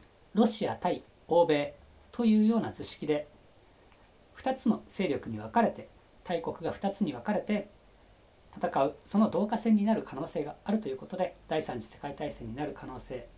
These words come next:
というものを警告させていただきました。世界大戦というのは、二つ以上の大きな国が別々の陣営に分かれて争うことによって起きますので、ウクライナの問題は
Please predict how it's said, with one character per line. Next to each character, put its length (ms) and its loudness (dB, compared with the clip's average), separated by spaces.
と 100 -2
い 60 0
う 20 -6
も 100 -2
の 160 4
を 140 -6
警 120 -4
告 160 -8
さ 120 -12
せ 80 -12
て 60 2
い 60 0
た 60 -10
だ 80 -8
き 100 -12
ま 80 -8
し 60 -14
た。 120 -12
世 120 -10
界 160 0
大 120 -2
戦 160 -2
と 120 -8
い 20 -2
う 60 -2
の 80 -6
は、 80 -14
二 200 2
つ 140 -6
以 120 -2
上 220 -2
の 260 -4
大 120 4
き 120 -4
な 100 -4
国 220 -6
が 140 -8
別 200 -4
々 180 -2
の 100 0
陣 220 -4
営 20 -4
に 100 -2
分 120 -6
か 100 2
れ 80 2
て 180 -10
争 300 -4
う 20 -6
こ 100 -10
と 80 -4
に 60 -2
よ 80 -4
っ 20 -18
て 300 -6
起 60 -6
き 100 -10
ま 100 2
す 120 -4
の 80 -6
で、 120 -14
ウ 20 -10
ク 100 -4
ラ 100 8
イ 20 0
ナ 80 -2
の 60 -2
問 160 -2
題 140 -4
は 180 2